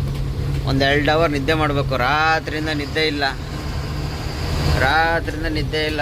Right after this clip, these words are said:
ಹಂಗೇ ಬತ್ತಾ ಇದೀನಿ. ಏನು ಮಾಡೋಕ್ಕಾಗಲ್ಲ, ಕೆಲವು ಟೈಮು ಸಮಯ ಸಂದರ್ಭಗಳು. ಇದು ಯಾವ್ದೋ ಕಾರ್ ಹಿಂಗ್ ಸೂಟ್ ಆಗೋಯ್ತಲ್ಲಪ್ಪ ಇದು,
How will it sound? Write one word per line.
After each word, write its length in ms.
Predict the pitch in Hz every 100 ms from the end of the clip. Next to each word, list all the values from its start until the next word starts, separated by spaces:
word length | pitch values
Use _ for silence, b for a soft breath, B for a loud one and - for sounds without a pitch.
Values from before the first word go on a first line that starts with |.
| 143
ಹಂಗೇ 580 | 139 139 151 147 147 151
ಬತ್ತಾ 320 | 139 139 147 151 147 147 151 160
ಇದೀನಿ. 380 | 151 147 147 - - - - - - - - - - - - - - - - - - - - - - - - - - - - - - - - - - - - 139 139 - - - - - - - - - -
ಏನು 200 | 151 160
ಮಾಡೋಕ್ಕಾಗಲ್ಲ, 520 | 156 147 139 143 139
ಕೆಲವು 380 | 139 165 185 -
ಟೈಮು 580 | 180 233 226 233 - -
ಸಮಯ 320 | 180 202 208
ಸಂದರ್ಭಗಳು. 640 | 202 190 185 190 185 175
ಇದು 180 | 165 151
ಯಾವ್ದೋ 280 | 160 190 -
ಕಾರ್ 240 | 156 185
ಹಿಂಗ್ 180 | 180 185
ಸೂಟ್ 200 | 190 185
ಆಗೋಯ್ತಲ್ಲಪ್ಪ 480 | 185 185 180 175 160
ಇದು, 580 | 165 185 185 175 -